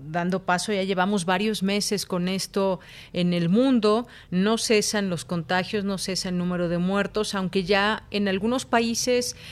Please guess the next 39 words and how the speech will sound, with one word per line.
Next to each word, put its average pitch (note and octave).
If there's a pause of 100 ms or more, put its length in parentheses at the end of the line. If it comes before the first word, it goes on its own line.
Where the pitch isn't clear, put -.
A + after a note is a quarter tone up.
si -
bien C4+
no D4
se D4
canta C4+
victoria, B3
sí A#3+
empezaron A3
ya G3+
a G#3
salir. G3
Vemos F#3+
ahí F3+
España, F3+
vemos, E3+ (340)
eh, E3+
Italia, G3+
en F3+
un F3+
primer F3+
momento E3+
lo E3+
hizo D#3
el D3+
propio E3
Wuhan D#3+
en D#3
China. G#3 (400)
Eh, G3+ (320)
¿cómo D4
ha D#4+
visto D4+
también A#3
este A#3
regreso G#3+ (400)
a F3+
la F3+
vida G3+
normal G3